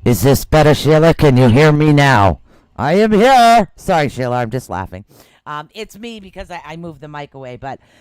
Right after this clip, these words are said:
yeah, this, this, this portal was, oh, my God. A portal, a vortex. And then that's, like, in one area, I think, is, like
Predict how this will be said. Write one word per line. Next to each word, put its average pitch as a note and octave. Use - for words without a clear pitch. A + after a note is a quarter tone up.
yeah, E3
this, F#3+
this, A3+
this G#3
portal G3+
was, D3+
oh, F3
my D3
God. D3
A D3
portal, G#3
a C#3+
vortex. F3+
And D#3+
then G3
that's, G#3+
like, A#3
in E3
one A#3
area, D3+
I D3
think, D#3
is, D3+
like D3